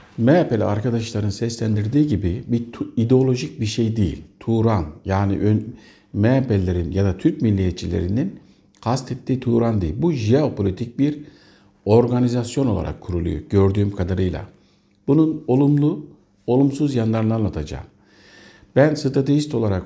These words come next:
olayları analiz ederken duygularımdan uzak analiz ederim. Sizin doğru anlamanız için.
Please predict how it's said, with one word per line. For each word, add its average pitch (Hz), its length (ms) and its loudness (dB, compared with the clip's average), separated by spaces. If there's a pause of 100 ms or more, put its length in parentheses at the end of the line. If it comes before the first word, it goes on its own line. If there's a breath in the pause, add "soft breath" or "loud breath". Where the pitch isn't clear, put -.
olayları 123 420 2
analiz 113 360 0
ederken 131 480 -2 (280)
duygularımdan 120 600 2
uzak 110 300 0 (240)
analiz 85 360 -2
ederim. 82 400 -6
Sizin 113 360 0
doğru 107 180 2
anlamanız 95 520 0
için. 85 240 -6